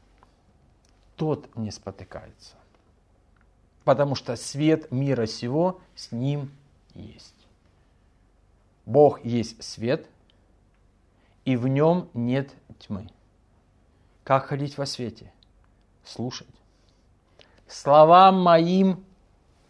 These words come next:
внимай. Когда? Когда с кем-то разговариваешь, словам моим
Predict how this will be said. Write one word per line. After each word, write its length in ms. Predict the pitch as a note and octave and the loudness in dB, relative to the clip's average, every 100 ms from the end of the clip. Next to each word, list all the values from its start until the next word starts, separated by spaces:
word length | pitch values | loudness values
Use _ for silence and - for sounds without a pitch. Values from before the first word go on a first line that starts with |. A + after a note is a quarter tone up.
| _ | _
внимай. 560 | C3 C3 C3 G#2+ F2 G2+ _ _ _ _ - | -6 -2 -2 -4 -8 -18 _ _ _ _ 2
Когда? 500 | D#3+ D#3 F#3 F#2+ - _ _ _ _ _ _ _ _ _ _ _ _ _ _ _ _ _ _ _ _ _ - _ _ _ _ _ | 2 8 8 6 -2 _ _ _ _ _ _ _ _ _ _ _ _ _ _ _ _ _ _ _ _ _ -20 _ _ _ _ _
Когда 260 | - C3 C#3 | -2 2 2
с 80 | |
кем-то 300 | - C3+ B2 | 0 -4 0
разговариваешь, 640 | A#2+ A2 A2+ A#2 E3 E3+ - | 0 0 0 2 2 0 -4
словам 480 | - C3+ C#3+ F3+ | 2 6 6 6
моим 560 | G3+ G3+ G#3 G#3+ G#3 G3+ | 4 4 4 4 2 -2